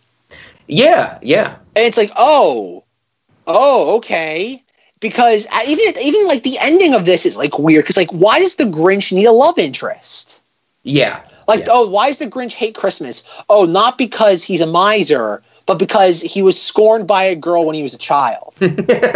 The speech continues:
Speaker 1: Yeah. And he
Speaker 2: that
Speaker 1: couldn't,
Speaker 2: he
Speaker 1: he
Speaker 2: was
Speaker 1: couldn't shave either. <laughs>
Speaker 2: Yeah, and, and he was, uh, humiliated.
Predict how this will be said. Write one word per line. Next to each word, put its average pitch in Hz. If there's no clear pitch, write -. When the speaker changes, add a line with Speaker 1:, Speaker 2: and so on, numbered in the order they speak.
Speaker 1:
Yeah. 120
And 147
he 214
Speaker 2:
that 135
Speaker 1:
couldn't, 160
Speaker 2:
he 147
Speaker 1:
he 170
Speaker 2:
was 214
Speaker 1:
couldn't 175
shave 135
either. 123
<laughs> -
Speaker 2:
Yeah, 269
and, 208
and 214
he 240
was, 220
uh, 190
humiliated. 185